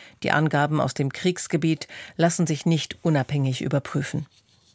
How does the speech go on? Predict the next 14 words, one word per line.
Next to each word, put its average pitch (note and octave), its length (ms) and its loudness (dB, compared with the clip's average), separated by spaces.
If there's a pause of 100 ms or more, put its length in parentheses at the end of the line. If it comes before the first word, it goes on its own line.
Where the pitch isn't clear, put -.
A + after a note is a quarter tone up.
(1800)
Ranghohe A#3 480 6
Militärvertreter G3 1000 2
Thailands D#3+ 540 2
und - 220 -2
Kambodschas D#3 760 0 (300)
haben D3 340 2
weitere E3+ 380 4
Maßnahmen D3+ 640 4
vereinbart, D#3 720 2 (320)
um G3 200 6
den E3+ 180 6
Grenzkonflikt D#3+ 880 0
zu - 320 -2
deeskalieren. D3 1000 0